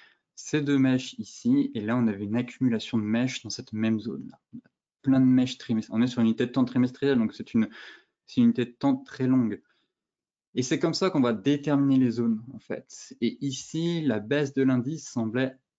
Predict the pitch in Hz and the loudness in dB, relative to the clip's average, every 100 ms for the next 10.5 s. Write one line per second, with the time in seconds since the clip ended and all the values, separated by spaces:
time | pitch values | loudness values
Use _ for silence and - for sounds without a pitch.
0 | - 185 160 - 151 147 139 135 135 131 | -2 2 2 0 -2 -2 -2 -6 -2 -2
1 | 120 110 107 101 113 139 - _ _ _ | -2 -2 -4 -4 -6 -8 -12 _ _ _
2 | 131 131 131 117 117 139 107 - 135 - | 0 2 2 2 2 2 -2 -4 -6 -6
3 | 107 101 - 123 123 - 110 - - - | -14 -12 -2 -2 -2 -6 -12 -10 -12 -12
4 | - _ _ _ _ _ - 64 - 117 | -14 _ _ _ _ _ -10 -10 -8 -8
5 | 104 113 117 - 127 - - 127 120 - | -6 -2 -2 -2 -6 -6 2 4 4 0
6 | 110 104 104 113 139 160 - 113 110 104 | -8 -6 -2 0 0 -2 -4 -2 0 -2
7 | 104 101 - 131 127 131 110 104 110 107 | -4 -8 -2 -2 -2 -4 -4 -6 -6 0
8 | 127 160 180 _ _ _ - 123 110 110 | 0 0 -4 _ _ _ -2 -2 0 0
9 | 120 127 - 98 - 127 131 123 - 113 | 0 0 -4 -8 -2 0 0 -4 -10 -8
10 | 110 113 117 - | -4 -2 -4 -10